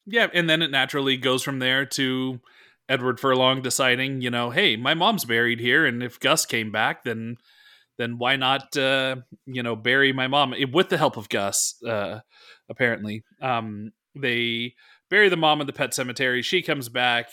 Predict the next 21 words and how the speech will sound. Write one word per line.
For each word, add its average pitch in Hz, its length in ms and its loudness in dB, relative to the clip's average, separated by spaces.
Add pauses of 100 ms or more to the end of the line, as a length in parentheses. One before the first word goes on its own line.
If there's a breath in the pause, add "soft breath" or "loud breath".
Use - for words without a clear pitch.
and 120 480 0
then 117 120 -6
there's 110 260 -6
a, 110 420 -6
a 123 100 -4
whole 147 180 2
finale 123 400 2
scene 113 300 0
in 113 100 -2
the 113 140 -4
attic 110 400 0
where 107 200 -2
she's 107 300 -8
trying 101 360 -4
to, 104 220 -4 (1120)
you 160 200 0
think 226 240 0
she's - 260 0
trying 147 480 2
to, 127 400 0
like, 113 300 0